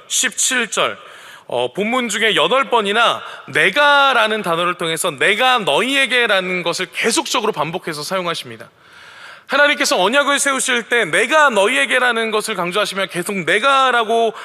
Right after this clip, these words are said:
반복하며 강조하시는 이유가 바로 무엇이냐면 이 언약의 주체가 오직 하나님이시다라는 뜻에 대해서 계속 밝히고 계시는 것입니다. 더 이상 물로 심판하지 않는다는 이 무지개의 언약에 대한 이 주권자가,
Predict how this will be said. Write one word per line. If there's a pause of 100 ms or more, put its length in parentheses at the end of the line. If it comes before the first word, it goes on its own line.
(120)
반복하며
강조하시는
이유가
바로
무엇이냐면 (440)
이
언약의
주체가 (340)
오직
하나님이시다라는
뜻에
대해서
계속
밝히고
계시는
것입니다. (1300)
더
이상
물로
심판하지
않는다는
이 (180)
무지개의
언약에
대한
이
주권자가,